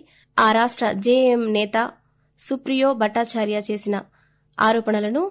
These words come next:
ఎన్నికల సంఘం త్రోసిపుచ్చింది. మావోయిస్టు ప్రభావిత ప్రాంతాల్లో ఉన్న తొమ్మిది వందల ఎనభై ఒకటి బూత్లలో మాత్రమే పోలింగ్ సమయం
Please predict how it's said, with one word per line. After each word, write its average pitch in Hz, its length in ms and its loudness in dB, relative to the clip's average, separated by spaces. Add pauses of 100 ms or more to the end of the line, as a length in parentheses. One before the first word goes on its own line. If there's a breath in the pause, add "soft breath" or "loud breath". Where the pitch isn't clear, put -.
(380)
ఎన్నికల 254 320 2
సంఘం 214 380 -2
త్రోసిపుచ్చింది. 214 680 -4 (640 soft breath)
మావోయిస్టు 302 500 2
ప్రభావిత 233 480 0
ప్రాంతాల్లో 214 600 -2
ఉన్న 202 160 0 (720 soft breath)
తొమ్మిది 294 240 2
వందల 262 300 2
ఎనభై 220 280 2
ఒకటి 220 200 -4
బూత్లలో 214 440 -2
మాత్రమే 208 460 -2 (200)
పోలింగ్ 254 320 4
సమయం 220 480 -4